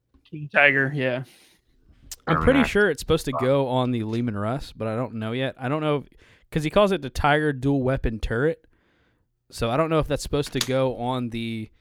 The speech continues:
Speaker 2: Baneblade sponsons or if it's supposed to, like, if it's big enough to actually go on its own Leman Russ.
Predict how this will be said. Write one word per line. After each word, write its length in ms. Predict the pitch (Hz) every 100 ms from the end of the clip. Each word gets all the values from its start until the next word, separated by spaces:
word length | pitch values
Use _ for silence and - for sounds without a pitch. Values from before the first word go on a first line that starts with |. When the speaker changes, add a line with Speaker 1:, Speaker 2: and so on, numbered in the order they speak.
| _ _ _ -
Speaker 2:
Baneblade 680 | 127 139 151 135 147 156 131
sponsons 840 | - 120 139 156 185 190 196 - -
or 180 | 127
if 120 | 123 120
it's 120 | -
supposed 320 | - 120 -
to, 220 | 117 107
like, 380 | 104 101 104 - -
if 140 | 135
it's 120 | 120 113
big 160 | 127
enough 180 | 127 120
to 80 | 123
actually 260 | 117 - 104
go 140 | 117
on 60 | 117
its 120 | 113
own 100 | 117
Leman 240 | 120 110
Russ. 320 | 107 123 139